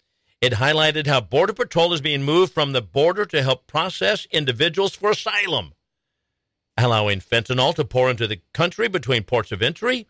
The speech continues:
It also discussed the threat that cartels and traffickers may bring their dangerous and lethal antics to our soil. Now, I want to back up here and point out something also. The real culprit here is the American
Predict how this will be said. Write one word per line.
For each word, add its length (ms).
It 80
also 300
discussed 420
the 100
threat 280
that 140
cartels 460
and 120
traffickers 500
may 120
bring 220
their 120
dangerous 480
and 100
lethal 400
antics 380
to 100
our 80
soil. 500
Now, 120
I 160
want 180
to 120
back 300
up 160
here 420
and 240
point 220
out 160
something 360
also. 540
The 100
real 220
culprit 560
here 480
is 260
the 140
American 680